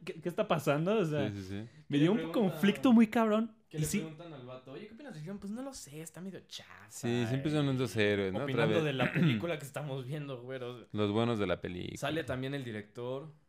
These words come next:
Speaker 2: Sale el director, el
Speaker 3: Como
Speaker 2: doctor.
Speaker 3: un doctor as-, diciendo un monólogo demasiado, <laughs> ¿cómo llamarlo? Existencial, supongo.
Speaker 2: Como una lección, ¿no?
Speaker 3: Como una
Speaker 2: Al, al
Speaker 3: lección.
Speaker 2: sombra.
Speaker 1: Y creo que ese monólogo es una, es como que una gran manera de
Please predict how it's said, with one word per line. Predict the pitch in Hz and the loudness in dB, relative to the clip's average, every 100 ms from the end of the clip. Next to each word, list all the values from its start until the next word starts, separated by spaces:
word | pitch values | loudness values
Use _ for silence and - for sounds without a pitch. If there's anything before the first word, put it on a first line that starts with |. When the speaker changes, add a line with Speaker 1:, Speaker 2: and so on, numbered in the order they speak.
| _ | _
Speaker 2:
Sale | 98 101 | -2 0
el | 92 | 0
director, | 90 85 101 110 107 | -2 0 2 2 0
el | |
Speaker 3:
Como | 92 82 | -4 -4
Speaker 2:
doctor. | - 98 98 | -2 0 0
Speaker 3:
un | 113 | -4
doctor | 110 - 117 120 | -12 -14 -14 -10
as-, | 117 117 _ _ _ | -10 -12 _ _ _
diciendo | 120 110 117 117 120 123 117 - | -18 -16 -14 -12 -10 -10 -12 -14
un | 113 | -12
monólogo | 113 113 117 110 | -10 -8 -8 -8
demasiado, | 98 95 - 107 113 113 104 95 90 87 - | -10 -10 -8 -6 -4 -6 -6 -8 -14 -20 -20
<laughs> | - - | -20 -18
¿cómo | 104 110 | -14 -12
llamarlo? | 98 98 101 | -12 -12 -14
Existencial, | 98 - - 92 95 104 117 127 | -16 -20 -20 -16 -14 -14 -14 -16
supongo. | _ 110 - 113 113 113 120 - _ _ _ - | _ -20 -18 -14 -14 -14 -16 -20 _ _ _ -8
Speaker 2:
Como | 113 131 | 0 4
una | 131 | 6
lección, | 110 95 113 104 98 | 4 2 2 4 2
¿no? | 87 | 0
Speaker 3:
Como | 131 | 0
una | 104 | 2
Speaker 2:
Al, | 92 | 2
al | 98 90 | 0 0
Speaker 3:
lección. | - | 4
Speaker 2:
sombra. | 107 101 85 | 4 4 2
Speaker 1:
Y | 80 | 2
creo | 180 196 | 2 2
que | 185 | 2
ese | 175 185 | 0 2
monólogo | 156 156 165 156 | 0 0 0 0
es | 151 165 | 0 -2
una, | 165 156 131 107 - _ | -2 -2 -2 -4 -8 _
es | 135 - - - | -8 -6 -8 -6
como | 160 139 | -4 -2
que | 123 | -2
una | 143 143 | -2 0
gran | 135 147 | -2 -2
manera | 143 143 151 | 0 2 2
de | 127 101 92 | 2 0 -4